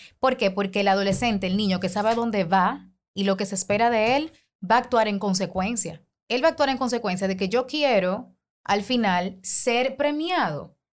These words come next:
Eso es lo que ellos están buscando. Es más, un niño que te hace una rabieta, te está pidiendo,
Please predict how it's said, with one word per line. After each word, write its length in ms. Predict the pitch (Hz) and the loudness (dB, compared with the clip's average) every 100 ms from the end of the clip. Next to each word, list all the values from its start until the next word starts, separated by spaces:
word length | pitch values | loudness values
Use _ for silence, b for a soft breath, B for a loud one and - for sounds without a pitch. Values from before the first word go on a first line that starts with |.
| _ _ | _ _
Eso 180 | 262 330 | -4 -2
es 80 | 320 | -4
lo 80 | 320 | -2
que 80 | 285 | -2
ellos 140 | 277 | -2
están 220 | 269 269 | -2 -2
buscando. 340 | 247 262 254 254 | -2 -2 -2 -2
Es 100 | 247 | -4
más, 280 | 160 151 - | -4 -6 -4
un 160 | 311 | -4
niño 200 | 381 415 | -2 -4
que 100 | 370 | -6
te 100 | 269 | -4
hace 120 | 277 285 | -4 -2
una 120 | 262 | -2
rabieta, 520 | 220 175 160 143 - - | -2 -4 -6 -8 -16 -12
te 80 | |
está 140 | 196 220 | -4 -4
pidiendo, 520 | 240 214 220 214 | -2 -4 -4 -6